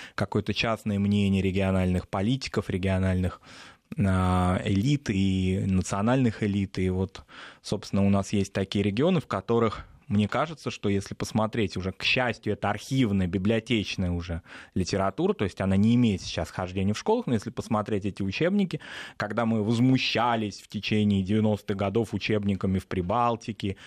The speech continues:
выходящими или в других регионах, э, в других, вернее, государствах постсоветских, но не замечали того, что примерно такая же учебная литература имела хождение на территории нашей страны, национальных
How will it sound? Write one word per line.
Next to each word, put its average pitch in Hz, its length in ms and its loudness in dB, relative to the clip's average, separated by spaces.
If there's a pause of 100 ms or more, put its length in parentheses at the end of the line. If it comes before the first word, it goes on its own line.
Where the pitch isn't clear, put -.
(260)
выходящими 98 800 -2
или 90 80 0
в 90 80 0
других 110 360 0
регионах, 107 640 0 (280)
э, 98 340 2
в 98 140 -4
других, 107 400 -2
вернее, 107 180 4
государствах 104 600 -2
постсоветских, 101 800 -2 (280)
но 120 140 4
не 139 140 4
замечали 127 500 2
того, 139 300 -2
что - 180 -4
примерно 120 500 4
такая 147 340 0
же 151 120 -2
учебная 113 360 4
литература 110 500 2
имела 117 260 4
хождение 117 420 -2
на 113 140 4
территории 117 440 2
нашей 120 360 0
страны, 92 400 -2
национальных 87 760 0